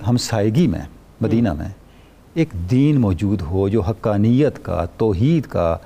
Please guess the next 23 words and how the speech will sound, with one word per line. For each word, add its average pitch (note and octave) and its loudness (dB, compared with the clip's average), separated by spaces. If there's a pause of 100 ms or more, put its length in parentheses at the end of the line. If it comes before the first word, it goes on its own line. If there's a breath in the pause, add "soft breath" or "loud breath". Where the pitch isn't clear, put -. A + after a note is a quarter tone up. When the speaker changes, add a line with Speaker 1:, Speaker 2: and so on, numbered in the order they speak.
(280 loud breath)
Speaker 1:
اور B2+ -2
آخری E3 0
پیغام G#2+ 0
ہونے G2+ 2
کا G2+ -2
لمبردار E2+ -4
ہو۔ - -14
Speaker 2:
ہوں۔ D3 -2 (1000 loud breath)
Speaker 1:
دوسری F#3 2
بات G2+ -2
یہ G2+ 0 (600 loud breath)
کہ F#3 2
خیبر D#3+ 2
کے F#3+ 0
ساتھ C3+ -2
ایک D3 0
مستقل، D#3+ 2
مستحکم D#3 0
اسلامی A2+ 0
ریاست F#2+ -2
موجود G#2+ 0
ہو۔ G#2 -10 (280)
Speaker 2:
ٹھیک۔ - -4